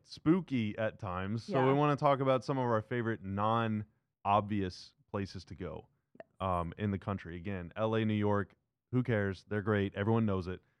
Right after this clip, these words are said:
Speaker 1: But here's some
Speaker 2: San
Speaker 1: of the
Speaker 2: Fran. I feel like San Fran's on that list, too.
Speaker 1: Yeah, Miami,
Speaker 2: Yeah,
Speaker 1: you know,
Speaker 2: Miami.
Speaker 1: all the coastal cities,
Speaker 2: Yeah.
Speaker 1: they're great. Eh, you know, it's all, it's all good. Um, but Katya, where were some of your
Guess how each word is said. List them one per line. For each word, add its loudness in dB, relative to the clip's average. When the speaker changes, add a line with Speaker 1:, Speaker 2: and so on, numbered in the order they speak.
Speaker 1:
But -8
here's 0
some -2
Speaker 2:
San 2
Speaker 1:
of 0
the 2
Speaker 2:
Fran. 4
I 0
feel 4
like 2
San -2
Fran's -4
on -2
that -2
list, -4
too. -2
Speaker 1:
Yeah, 6
Miami, 0
Speaker 2:
Yeah, 2
Speaker 1:
you -2
know, 0
Speaker 2:
Miami. -4
Speaker 1:
all 0
the 0
coastal -6
cities, -4
Speaker 2:
Yeah. -4
Speaker 1:
they're -2
great. 0
Eh, -6
you -6
know, -4
it's -4
all, 2
it's -2
all 0
good. -6
Um, 4
but 4
Katya, 6
where 6
were 2
some 0
of 0
your 4